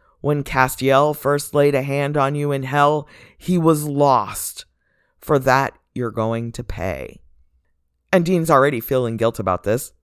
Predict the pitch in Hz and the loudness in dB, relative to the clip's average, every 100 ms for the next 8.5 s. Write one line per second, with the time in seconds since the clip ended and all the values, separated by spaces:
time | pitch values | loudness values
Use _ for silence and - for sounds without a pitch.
0 | _ - - 107 110 107 - 113 120 131 | _ -12 -4 0 0 0 -4 -2 -2 -2
1 | 120 123 127 120 - 165 143 131 127 127 | -2 2 2 2 -2 -4 -2 -2 2 2
2 | 156 - _ _ _ _ _ _ 180 180 | 0 -6 _ _ _ _ _ _ 2 6
3 | 202 - 240 208 175 185 - - 175 175 | 4 4 0 6 6 6 2 0 2 2
4 | 165 160 160 175 170 147 156 - 156 151 | 0 -4 -4 -4 0 0 0 -2 -2 -2
5 | 156 123 110 - - - - 165 165 156 | 0 2 0 -2 -10 -8 -2 2 2 0
6 | 131 90 - _ _ _ _ _ _ _ | -6 -6 -16 _ _ _ _ _ _ _
7 | - 175 185 196 - - 180 175 165 175 | 0 4 4 4 -6 -2 0 0 2 2
8 | 165 160 139 120 107 | 2 2 2 2 0